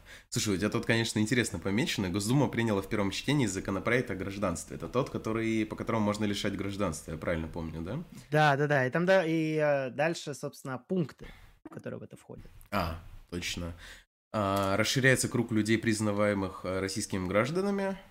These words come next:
Speaker 1: Ага.
Speaker 2: <laughs>
Speaker 1: Процедура упрощенного приема в гражданство. Ну, это, конечно... Не знаю, насколько это кринж. На
Speaker 2: Ну, я думаю, что
Speaker 1: двадцать третий год.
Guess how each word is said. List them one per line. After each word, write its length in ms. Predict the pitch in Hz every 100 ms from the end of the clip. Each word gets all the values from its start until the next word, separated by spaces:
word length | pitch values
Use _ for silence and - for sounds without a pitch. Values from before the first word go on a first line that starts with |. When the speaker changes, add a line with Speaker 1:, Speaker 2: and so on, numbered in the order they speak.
| - _ -
Speaker 1:
Ага. 600 | 104 101 95 90 85 85 - - _ -
Speaker 2:
<laughs> 300 | 143 - 170
Speaker 1:
Процедура 360 | - 175 127 120
упрощенного 520 | 92 113 - 117 98
приема 360 | 95 104 98 87
в 20 |
гражданство. 840 | 95 90 87 90 104 - 147 156 160 135
Ну, 160 | 104 95
это, 260 | 90 90
конечно... 640 | 82 87 85 - 80 82 - - - _ _ _ _
Не 60 | 127
знаю, 200 | 156 131
насколько 360 | 107 - 139 113
это 120 | 113
кринж. 480 | - 156 240 - - - _ _ _ _ _ _ _ -
На 140 | 90 90
Speaker 2:
Ну, 180 | 247 170
я 160 | 185
думаю, 220 | 254 254
что 100 | 185
Speaker 1:
двадцать 0 |
третий 0 |
год. 80 | 233